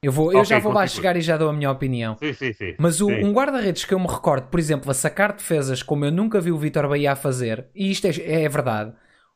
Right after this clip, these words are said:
Speaker 1: o Nelson do Sporting. Só que esse aí era tão constante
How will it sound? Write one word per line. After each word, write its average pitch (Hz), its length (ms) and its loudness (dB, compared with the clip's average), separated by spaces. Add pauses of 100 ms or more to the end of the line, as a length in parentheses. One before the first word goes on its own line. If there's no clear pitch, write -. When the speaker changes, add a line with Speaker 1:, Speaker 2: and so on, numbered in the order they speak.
Speaker 1:
o 302 120 4
Nelson 269 580 0
do 214 120 0
Sporting. 202 720 -4 (720)
Só 202 140 2
que 214 140 -2
esse 226 160 -2
aí 214 140 2
era 175 120 2
tão 196 200 -2
constante 185 840 -2